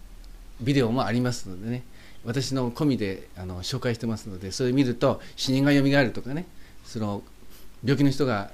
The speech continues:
こう治るとかいう動画たくさんあります。便利ですよね。それ動画で見れるんですからね。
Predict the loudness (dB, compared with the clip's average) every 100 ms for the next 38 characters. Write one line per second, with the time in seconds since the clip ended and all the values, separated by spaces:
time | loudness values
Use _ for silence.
0 | -12 -4 0 0 -2 -4 -6 -4 -4 -6
1 | -10 -16 -16 -16 -14 -6 -4 -2 -2 -2
2 | 2 2 0 -4 -12 -16 -18 -20 -20 -20
3 | -18 -16 -16 -16 -20 -20 -20 -20 -20 -20
4 | -20 -20 -20 -14 -4 -2 -2 -4 2 4
5 | 4 4 0 2 2 2 4 4 4 2
6 | -2 -6 -10 -8 -2 -2